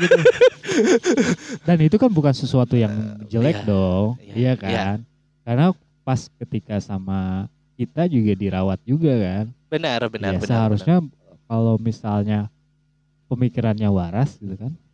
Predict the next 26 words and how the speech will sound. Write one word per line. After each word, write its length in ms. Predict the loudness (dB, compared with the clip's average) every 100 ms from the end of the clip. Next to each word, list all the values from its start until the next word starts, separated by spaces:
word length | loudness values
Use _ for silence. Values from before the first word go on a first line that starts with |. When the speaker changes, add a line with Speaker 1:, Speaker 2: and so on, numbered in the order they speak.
| _ _ _ _
Speaker 1:
Ya 100 | -6
mudah-mudahan 480 | -2 0 2 2 2
waras 340 | 0 2 2 0
kan. 280 | -2 -4 -4 _ _
Speaker 2:
Ya. 400 | -6 -4 -4 -6
Speaker 1:
Ya, 260 | -4 0 0 0 -4
bisa, 360 | -6 -2 0 -2
bisa 380 | -2 -4 -2 -2
sangat 320 | -2 -4 -4 -4
berterima 500 | -8 -4 -4 -2 0
kasih 340 | 0 0 0
seharusnya 880 | 0 -4 -2 -2 -4 -6 -8 -8 -10
gitu. 180 | -12 -18 _
Speaker 2:
Iya, 240 | -4 -2
iya, 200 | 0 0 -2
iya. 160 | -2
Speaker 1:
Iya 160 | 2 4
kan? 140 | 2 0 -6 _
Iya 80 | -4
Speaker 2:
Iya, 160 | -2
iya. 120 | 0
Speaker 1:
dong. 120 | -2 -6 -16 _ _ _ _
Speaker 2:
Nah, 240 | -6 -4 -4 -6
dari 380 | -6 -4 0 0 0 _ _ _
dua 280 | -6 -2 0
itu, 320 | -2 -4 -4